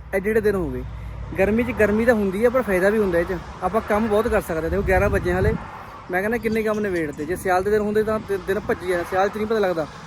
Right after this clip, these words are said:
ਵੀ ਦਿਨ ਕਦ ਚੜ੍ਹਦਾ ਤੇ ਕਦ ਛਿਪਦਾ ਹੈ। ਤੇ ਹੁਣ ਕਰਾਉਂਦੇ ਆਪਾਂ ਆਪਣੀ ਗੱਡੀ ਦਾ ਕੰਡਾ, ਦੇਖਦੇ ਹਾਂ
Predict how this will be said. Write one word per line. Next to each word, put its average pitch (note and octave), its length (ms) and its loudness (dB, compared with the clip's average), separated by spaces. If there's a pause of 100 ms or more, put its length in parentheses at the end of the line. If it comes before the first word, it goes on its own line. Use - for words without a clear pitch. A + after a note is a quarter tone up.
(340)
ਵੀ G#3 80 4
ਦਿਨ G3+ 240 2
ਕਦ F#3+ 180 2
ਚੜ੍ਹਦਾ G3 280 2
ਤੇ G#3+ 100 2
ਕਦ G3+ 120 0
ਛਿਪਦਾ C#3 340 -6
ਹੈ। C3 60 -8 (800)
ਤੇ E3+ 80 2
ਹੁਣ E3+ 220 4
ਕਰਾਉਂਦੇ F#3 260 6
ਆਪਾਂ F3+ 220 6
ਆਪਣੀ F3+ 200 4
ਗੱਡੀ E3 200 2
ਦਾ F3 100 8
ਕੰਡਾ, D#3+ 300 6
ਦੇਖਦੇ E3 320 4
ਹਾਂ F3 60 4